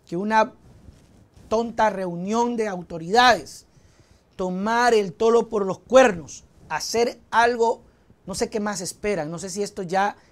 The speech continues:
realmente nos ha incivisi-, inci-, inse-,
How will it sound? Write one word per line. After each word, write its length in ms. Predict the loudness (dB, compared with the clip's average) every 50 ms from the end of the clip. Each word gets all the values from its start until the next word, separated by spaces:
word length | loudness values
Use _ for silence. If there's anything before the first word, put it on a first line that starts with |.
| _ _ _ _
realmente 500 | -6 -2 -2 -2 -2 -2 -4 -4 -4 -4
nos 200 | -4 -4 -4 -2
ha 100 | -2 -2
incivisi-, 640 | -2 -4 -8 -8 -8 -8 -8 -8 -8 -10 -12 -14 -16 _
inci-, 600 | -12 -10 -10 -8 -10 -10 -8 -6 -6 -6 -6 -10 _ _ _ _ _ _ _ _ _ _
inse-, 600 | -8 -4 -4 -4 -2 -4 -6 -2 -2 -2 -2 -2